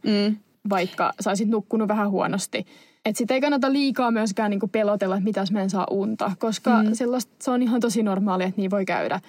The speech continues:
Speaker 2: Ja jos sä oot tarpeeksi hyvin valmistautunut, niin kyllä sä tuut pärjää siinä kokeessa vähän
Speaker 1: Mm.
Speaker 2: lyhyemmä-, lyhyemmillä yöunilla.
Speaker 1: Mä teen kans silleen, että jos mulla nyt on joku iso juttu seuraavan päivänä ja tuntuu, että ei saa nukuttua, mikä aika usein käy, niin mä sit laitan jonkun äänikirjan pyörimään, että sit siinä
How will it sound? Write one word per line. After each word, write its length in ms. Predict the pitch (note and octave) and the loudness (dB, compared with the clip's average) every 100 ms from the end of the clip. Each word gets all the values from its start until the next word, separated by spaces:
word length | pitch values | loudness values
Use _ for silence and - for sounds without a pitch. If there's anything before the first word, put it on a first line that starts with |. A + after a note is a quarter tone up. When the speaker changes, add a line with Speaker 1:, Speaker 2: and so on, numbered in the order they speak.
| - - - | -20 -20 -6
Speaker 2:
Ja 120 | F#3+ - | -6 -2
jos 220 | A#3 A#3 | -2 -2
sä 80 | C4 | -2
oot 120 | D4+ - | -2 -2
tarpeeksi 440 | C#4+ C4+ B3+ A#3+ | -2 0 0 0
hyvin 180 | B3 A3+ | 0 0
valmistautunut, 840 | A3+ G#3+ G3 F#3+ G3+ G3 G3+ F#3+ A3 | 2 0 0 -2 -2 0 -2 -2 -2
niin 280 | G#3 G3 F#3+ _ _ | -2 -2 -6 _ _
kyllä 180 | - F#3 | -6 -2
sä 120 | G3 | -2
tuut 220 | B3+ A3+ - | 0 0 0
pärjää 300 | F3+ - F3+ | -2 -2 -4
siinä 240 | - F#3+ | -4 -4
kokeessa 480 | F#3 - G3 - F#3+ | -4 -4 -6 -4 -4
vähän 240 | F#3 F#3+ | -2 0
Speaker 1:
Mm. 320 | G#3 - - | -2 -6 -6
Speaker 2:
lyhyemmä-, 400 | G3 F#3 F#3+ F#3 - A#3 | -2 0 -2 -4 -6 -2
lyhyemmillä 720 | B3+ A#3 A#3+ G#3+ G#3 G3+ G3 | 0 2 2 2 0 0 0
yöunilla. 580 | G3 F#3+ G3 F#3 F3 F3 | 0 0 0 0 0 2
Speaker 1:
Mä 100 | A3+ | 4
teen 220 | A#3 A3+ | 4 4
kans 220 | A3 A3 - | 4 2 2
silleen, 220 | A3 G#3+ | 2 4
että 80 | G3+ | 2
jos 120 | G#3 | 0
mulla 140 | G#3 | 0
nyt 200 | G#3 G#3 | -2 -2
on 120 | G3 G3+ | 0 0
joku 200 | G3+ F#3+ | 0 0
iso 280 | G3+ G#3 | 0 2
juttu 340 | F#3 F#3 - G#3 | 0 0 -2 0
seuraavan 480 | G3+ F#3+ F#3 F3 F#3+ | 2 2 2 0 2
päivänä 500 | F#3 G3+ G3+ G3 G3 | 2 2 0 2 2
ja 80 | F#3+ | 0
tuntuu, 340 | G3 F#3+ F#3+ | 0 0 2
että 140 | F#3 G#3+ | 2 2
ei 100 | G#3+ | 0
saa 160 | G#3 | 0
nukuttua, 520 | F#3+ F#3+ G#3 G#3+ A3 G#3+ | 0 -2 -4 -4 -2 0
mikä 340 | G3 F#3+ F3+ - | 0 0 -2 -4
aika 260 | - - D#4 | -6 0 0
usein 340 | C4 G#3+ G#3+ | 2 2 2
käy, 300 | G3+ F#3+ G3 G#3 - - C4+ | 4 4 2 -2 -10 -16 -6
niin 120 | G#3 | 0
mä 80 | G#3+ | 2
sit 140 | A3 A3+ | 2 4
laitan 260 | A3 A3 | 2 2
jonkun 180 | G#3 G#3 | 2 2
äänikirjan 680 | - G#3+ G#3+ G3 F#3+ F3 F#3+ | 4 4 2 2 0 0 0
pyörimään, 580 | F#3+ F#3+ F#3+ F3 E3+ F3 | 2 2 2 2 2 0
että 140 | G3 | -4
sit 140 | G#3 | -6
siinä 340 | - F#3+ F#3 | -4 -2 0